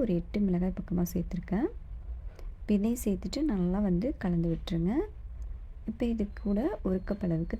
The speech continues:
தண்ணி சேர்த்துக்கலாம். தண்ணி சேர்த்துட்டு நல்லா கலந்து விட்டுருங்க.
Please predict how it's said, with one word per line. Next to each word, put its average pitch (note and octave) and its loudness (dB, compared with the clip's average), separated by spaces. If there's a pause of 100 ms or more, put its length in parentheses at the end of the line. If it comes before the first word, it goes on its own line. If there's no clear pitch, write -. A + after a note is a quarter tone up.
தண்ணி F3 4
சேர்த்துக்கலாம். F3 0 (920)
தண்ணி G#3+ 2
சேர்த்துட்டு A3 -2 (100)
நல்லா F#3 0
கலந்து E3+ 0
விட்டுருங்க. E3 0